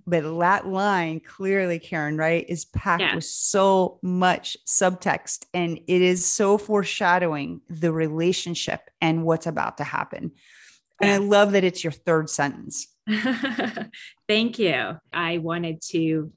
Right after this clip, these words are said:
Speaker 2: certainly foreshadow and allude to their relationship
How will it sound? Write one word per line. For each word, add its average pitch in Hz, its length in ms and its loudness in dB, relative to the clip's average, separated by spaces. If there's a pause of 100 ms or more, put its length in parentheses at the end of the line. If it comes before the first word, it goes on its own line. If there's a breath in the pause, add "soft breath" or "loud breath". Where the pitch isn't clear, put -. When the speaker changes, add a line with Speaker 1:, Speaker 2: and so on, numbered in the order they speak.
(160)
Speaker 2:
certainly 160 920 -2
foreshadow 151 1160 -2 (320)
and 165 180 -2
allude 160 800 0
to 151 500 -4
their 151 160 -4
relationship 147 880 -6